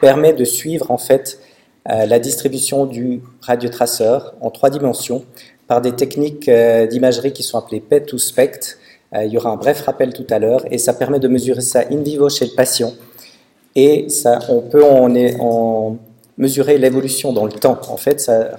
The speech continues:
revient à une quatrième dimension, c'est de la trois D avec le temps en plus. Ce concept fondamental,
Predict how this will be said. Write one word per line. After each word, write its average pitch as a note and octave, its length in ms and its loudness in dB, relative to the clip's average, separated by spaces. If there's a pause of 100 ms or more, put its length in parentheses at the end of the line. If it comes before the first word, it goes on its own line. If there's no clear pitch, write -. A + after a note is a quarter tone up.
revient A#2+ 220 0
à C3+ 40 0
une B2 120 -2
quatrième C#3 400 0
dimension, B2 540 -2 (360)
c'est - 180 -2
de A#2 40 -8
la A#2 100 6
trois B2+ 280 4
D C#3+ 360 2 (120)
avec C3 260 0
le - 140 -4
temps B2 280 -2 (160)
en A#2+ 100 -2
plus. - 440 -16 (2250)
Ce - 220 -4
concept - 520 4 (140)
fondamental, D3+ 840 4